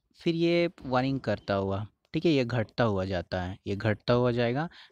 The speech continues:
फिर उसी पोजीशन में आ जाता है वो, ठीक है। ये बढ़ते हुए, आ, सर्कल में जा रहा है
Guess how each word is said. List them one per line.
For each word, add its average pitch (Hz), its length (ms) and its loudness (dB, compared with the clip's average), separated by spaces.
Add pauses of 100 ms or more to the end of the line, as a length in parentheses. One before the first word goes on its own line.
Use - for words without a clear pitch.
फिर 175 140 4
उसी 156 180 -2
पोजीशन 104 460 0
में 95 120 0
आ 92 80 2
जाता 92 280 0
है 90 80 2
वो, 92 200 -4 (480)
ठीक 160 120 2
है। 160 180 4 (580)
ये 120 80 2
बढ़ते 117 400 0
हुए, 147 500 0 (460)
आ, 117 160 4
सर्कल 131 400 0
में 135 160 0
जा 127 220 2
रहा 139 140 -2
है 180 200 -6